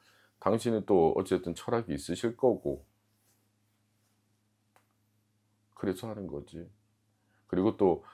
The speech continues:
그런 위치에 계신 분들은 어떻게 보면 돈보다도 명예라는 걸 중시하잖아. 그러니까 어떻게든, 음, 대한민국 축구를 어떻게든 자기가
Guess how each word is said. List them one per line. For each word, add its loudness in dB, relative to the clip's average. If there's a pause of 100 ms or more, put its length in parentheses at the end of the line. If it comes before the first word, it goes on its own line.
(300)
그런 6
위치에 0
계신 -2
분들은 -4 (420)
어떻게 0
보면 -4
돈보다도 0
명예라는 -2
걸 -4
중시하잖아. -6 (320)
그러니까 6
어떻게든, 4 (800)
음, 2 (380)
대한민국 2
축구를 2
어떻게든 4
자기가 -2